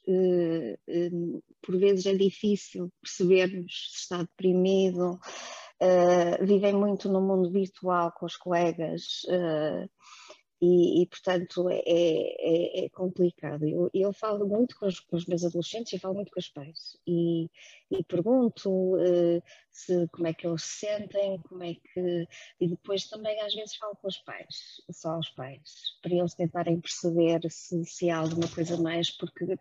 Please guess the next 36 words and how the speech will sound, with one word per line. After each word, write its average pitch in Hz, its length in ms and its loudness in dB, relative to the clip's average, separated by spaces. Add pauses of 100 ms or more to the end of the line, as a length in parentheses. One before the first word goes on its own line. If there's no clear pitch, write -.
comigo 196 440 4
eu 190 60 4
estou 180 220 -2
com 196 200 0
eles 185 180 0
meia 185 240 2
hora 185 280 2
e, 196 40 -2
portanto, 190 380 -8
não 196 160 -2
tenho 196 260 0
assim, 208 400 -4 (880)
eh, 180 600 4
não 196 140 2
consigo 196 500 -2
perceber 196 640 -2
tudo 208 480 0
e 208 80 0
quem 190 240 0
vive 196 240 2
com 190 180 -4
eles 190 220 -4
é 196 80 -4
que - 80 -18
percebe 190 360 -4
melhor. 160 260 -6
Portanto, 170 400 -10
muitas 185 320 -2
vezes 180 180 0
até 180 220 -6
falo 180 200 -6
mais 175 200 -6
com - 120 -10
os 175 120 -6
pais. 147 440 -16 (580)
Ahm, 196 340 4